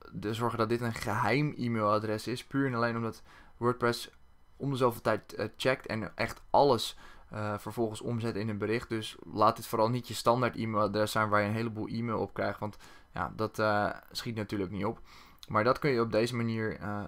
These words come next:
dus gebruiken. Ehm, WordPress geeft zelfs hier, eh, wat suggesties aan die je kunt gebruiken, ehm, als e-mailadres zijnde. Dus dat je bijvoorbeeld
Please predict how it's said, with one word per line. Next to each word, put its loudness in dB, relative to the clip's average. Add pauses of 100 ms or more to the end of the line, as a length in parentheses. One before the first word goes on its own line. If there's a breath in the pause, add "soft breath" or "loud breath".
(160)
dus -6
gebruiken. 0 (420 loud breath)
Ehm, -4
WordPress 0
geeft -2
zelfs 2
hier, -4 (340 soft breath)
eh, -4
wat -2
suggesties -4
aan 0 (300 soft breath)
die -6
je 2 (380)
kunt -4
gebruiken, 0 (240)
ehm, -6 (140)
als -4
e-mailadres -2
zijnde. -2
Dus -6
dat -8
je -10
bijvoorbeeld -6